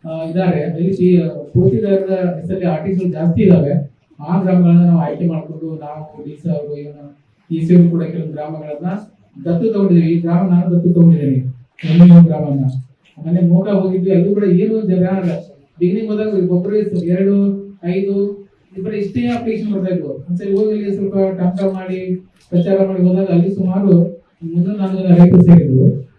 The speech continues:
ಮತ್ತು ಒಂದೇ ದಿನಕ್ಕೆ ನೂರ, ನೂರೈವತ್ತು ಅರ್ಜಿಗಳು ಬಂದ್ವು. ಅಂದ್ರೆ ಅಷ್ಟು ಜನದ ಅರ್ಜಿಗಳನ್ನ ನಾವು ತಗೊಂಡು, ಅಂದ್ರೆ ಒಂದೇ ಒಂದು ವಂಶವೃಕ್ಷ, ಇನ್ನೊಂದು ಮರಣ ಪ್ರಮಾಣ ಪತ್ರ. In case ನಮ್ಗೆ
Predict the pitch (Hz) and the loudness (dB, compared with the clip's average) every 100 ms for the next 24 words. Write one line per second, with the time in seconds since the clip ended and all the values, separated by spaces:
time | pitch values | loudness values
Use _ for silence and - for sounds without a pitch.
0 | - 170 170 185 214 208 208 190 185 190 | -8 0 4 4 4 0 0 2 2 2
1 | 185 185 180 175 170 185 185 180 170 131 | 2 2 2 2 2 2 2 2 2 0
2 | 127 - - - 175 180 180 175 - 254 | -2 -6 -12 -14 -6 -4 -2 -4 -2 -2
3 | 233 233 214 185 170 202 220 214 190 170 | 0 -2 -2 -2 -2 0 0 0 -2 0
4 | 170 196 151 139 175 190 170 226 - - | 2 2 2 0 -2 -2 -2 0 -2 -4
5 | - - _ 156 - 143 185 214 202 202 | -10 -20 _ -12 -4 0 2 4 2 2
6 | 240 269 247 - - 175 190 185 170 185 | 2 0 -2 -14 -2 0 2 6 6 6
7 | 160 165 165 139 135 127 - - _ 170 | 4 4 4 4 2 0 -4 -10 _ -4
8 | 175 202 220 220 196 202 | -2 0 -2 -2 -2 -2